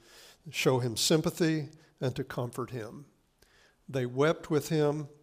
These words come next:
they mourned with him, and they sat with him in silence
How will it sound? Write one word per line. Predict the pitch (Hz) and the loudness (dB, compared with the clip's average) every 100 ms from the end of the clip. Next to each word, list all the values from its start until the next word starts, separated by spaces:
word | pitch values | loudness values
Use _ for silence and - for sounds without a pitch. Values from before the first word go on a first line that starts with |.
| _ _ _ _ _ - | _ _ _ _ _ -4
they | 120 | -4
mourned | 117 131 139 139 | 0 2 4 2
with | 139 131 | 0 -2
him, | 143 123 120 123 123 - - - - - - _ _ | -2 -2 -2 -6 -12 -18 -20 -20 -20 -20 -20 _ _
and | 135 123 | -6 -4
they | 123 117 | -4 -2
sat | - 151 139 - | 0 2 2 2
with | 143 131 | -2 -2
him | 139 131 120 120 113 - _ - | -2 0 -2 -4 -10 -16 _ -8
in | 120 107 | -6 -4
silence | - 147 127 127 104 - - - - | -2 2 2 2 -2 -8 -8 -6 -8